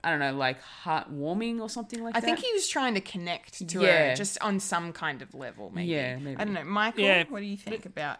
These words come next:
Speaker 2: about
Speaker 3: I
Speaker 2: this?
Speaker 3: think there's definitely, like, a kingship in between them. And bearing in mind we don't know much about Sylvie, it could be, could be like s-, um, like a brother and sister sort of relationship, or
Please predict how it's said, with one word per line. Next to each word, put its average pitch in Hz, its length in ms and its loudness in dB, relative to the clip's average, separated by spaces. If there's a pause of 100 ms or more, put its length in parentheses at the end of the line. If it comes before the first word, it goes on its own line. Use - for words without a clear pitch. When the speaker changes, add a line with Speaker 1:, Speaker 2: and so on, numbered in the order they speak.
(120)
Speaker 2:
about 160 340 -8
Speaker 3:
I 196 100 2
Speaker 2:
this? 214 80 0
Speaker 3:
think 285 160 0
there's 214 200 2
definitely, 170 320 -2
like, 135 200 -2
a 117 40 -8
kingship 127 600 -8 (240)
in 139 100 -8
between 120 320 -14
them. 107 140 -18 (400)
And 139 420 -2 (1700)
bearing 156 300 0
in 175 80 0
mind 180 220 2
we 180 100 0
don't 160 200 0
know 170 300 0
much 147 500 -2
about 151 220 -4
Sylvie, 156 360 -6
it 147 80 -6
could 143 180 -6
be, 143 460 -4 (120)
could 151 180 -8
be 143 140 -4
like 135 260 -6
s-, - 440 -10 (100)
um, 139 440 -10 (920)
like 147 220 -2
a 139 40 -6
brother 156 300 0
and 143 120 -2
sister 156 300 -6
sort 151 240 -6
of 151 60 -6
relationship, 147 720 -6 (120)
or 127 960 -10